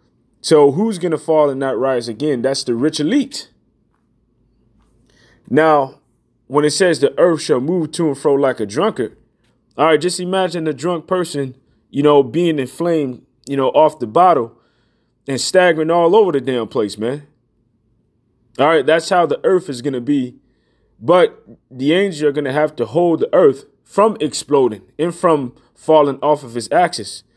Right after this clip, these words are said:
Psalms one oh seven and twenty-seven, "They reel to and fro and stagger like a drunken man and are at their wits' end." So a drunken man staggers. All right, he stumbles all over the place. All right, that's that major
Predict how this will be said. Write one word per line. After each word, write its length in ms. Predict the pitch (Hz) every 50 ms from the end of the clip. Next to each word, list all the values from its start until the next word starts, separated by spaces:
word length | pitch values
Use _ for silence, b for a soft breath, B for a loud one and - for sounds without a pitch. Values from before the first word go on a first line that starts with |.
| _ _ _ _
Psalms 400 | - - 165 165 170 165 147 139
one 160 | 160 165 160
oh 60 | 143
seven 340 | 139 - 175 160 147 143 131
and 80 | 123 120
twenty-seven, 640 | - 190 190 180 160 - - 156 135 117 107 90 - _ _ _ _ _ _ _ -
"They 240 | 104 143 151 147
reel 340 | 143 135 143 175 190 185 175 165
to 220 | - - 190 165
and 120 | 147 135
fro 480 | 135 - 185 190 180 165 135 131 - - _ _ _ _ _ -
and 140 | 127 120
stagger 460 | 113 - - - 180 180 175 147 - -
like 240 | 143 143 135 -
a 60 | 117 107
drunken 460 | 101 127 160 156 151 156 113 113 127
man 320 | 156 170 165 143 123 113 - _ _ _ _ _ _ _ _ _ _ _ _ -
and 180 | 143 143 139 143
are 240 | 143 143 139 127 - -
at 240 | 151 147 131 - 143
their 160 | 143 131 120
wits' 300 | 123 143 165 160 - -
end." 380 | 170 226 240 202 135 101 92 - _ _ _ _ _ _ _ _ _ _ _ _ _ -
So 220 | - 156 139 131
a 60 | 120
drunken 420 | 110 110 160 185 180 180 170 143 147
man 220 | 170 175 165 143
staggers. 640 | - - - 170 175 175 160 123 107 90 - - -
All 120 | - 127 135
right, 120 | 139 123
he 80 | 120 123
stumbles 480 | 113 - - 175 175 170 147 139 120
all 240 | 139 147 147 139 147
over 160 | 170 175 151
the 80 | 127 110
place. 480 | - - 127 107 - - - - - _ _ _ _ _ _ _ _ _ _ _ _ _ _ _ -
All 60 | 123
right, 140 | 135 135 123
that's 220 | 139 160 160 - -
that 180 | 185 160 139
major 360 | 131 143 165 170 156 - 139